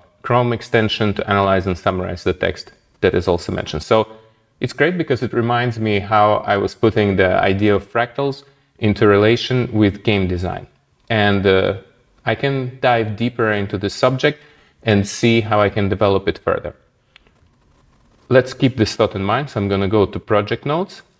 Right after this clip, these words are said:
and actually leave a note for myself here that put the idea of fractals into relation with game design.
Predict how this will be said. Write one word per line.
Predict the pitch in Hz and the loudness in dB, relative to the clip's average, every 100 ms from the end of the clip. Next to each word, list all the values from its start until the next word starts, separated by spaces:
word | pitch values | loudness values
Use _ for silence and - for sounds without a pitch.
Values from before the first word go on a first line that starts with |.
| _ - | _ -6
and | 104 | -2
actually | 101 - 101 92 90 - - _ _ _ _ - | -2 0 2 2 0 -8 -20 _ _ _ _ -2
leave | 110 120 | 4 4
a | 117 | 4
note | 110 107 | 2 0
for | - 101 | -2 -4
myself | 98 92 101 95 | -4 -2 0 0
here | - 101 113 135 - - _ _ _ | -2 0 0 -2 -8 -20 _ _ _
that | 113 95 - - - - - | 0 0 0 -10 -20 -20 -4
put | 127 120 | -4 0
the | 98 | 0
idea | 95 92 95 92 | 0 0 0 0
of | 92 - _ - - | -4 -12 _ -20 -6
fractals | 107 95 - - 92 90 - - - _ | -2 -2 -2 -4 0 -2 -4 -20 -20 _
into | 95 92 - 92 90 90 - | -8 -6 0 0 0 -6 -12
relation | - 95 92 90 - 87 95 | -6 -2 0 0 -2 -4 -4
with | 107 95 92 - - | -2 0 0 -4 -6
game | 90 90 | -2 -2
design. | 95 104 120 143 | -4 -4 -4 -4